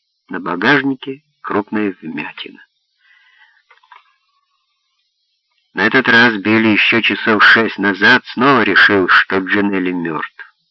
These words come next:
Теперь он радостно приветствовал его, пытаясь скрыть слезы облегчения. Казалось, вместе с весом он терял способность контроля над своими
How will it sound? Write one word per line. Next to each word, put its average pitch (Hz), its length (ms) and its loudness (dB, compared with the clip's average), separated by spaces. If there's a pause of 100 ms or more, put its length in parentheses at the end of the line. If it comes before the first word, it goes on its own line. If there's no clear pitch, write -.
(800)
Теперь 92 300 0
он 127 100 2
радостно 131 540 2
приветствовал 120 680 -2
его, 120 400 0 (240)
пытаясь 104 340 0
скрыть 104 400 0 (120)
слезы 101 340 0
облегчения. 87 800 -4 (800)
Казалось, 151 540 0
вместе 131 560 -2
с - 160 -10
весом 95 540 -4 (400)
он 98 120 0
терял 143 300 2
способность 147 680 -2
контроля 139 600 0
над 139 260 2
своими 135 580 0